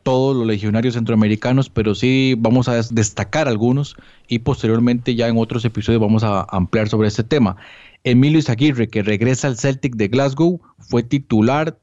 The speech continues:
de igual manera que Cristian Gamboa en este partido contra el Partick Thistle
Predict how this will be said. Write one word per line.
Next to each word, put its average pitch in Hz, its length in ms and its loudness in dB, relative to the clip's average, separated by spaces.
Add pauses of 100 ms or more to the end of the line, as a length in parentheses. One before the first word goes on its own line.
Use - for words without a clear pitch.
de 110 160 -6
igual 110 300 0
manera 127 400 0
que 92 160 -6
Cristian 110 420 0
Gamboa 123 340 2
en 117 80 2
este 110 200 -2
partido 117 340 -2
contra 107 240 -2
el 98 80 -2
Partick 113 500 -4 (100)
Thistle 160 420 2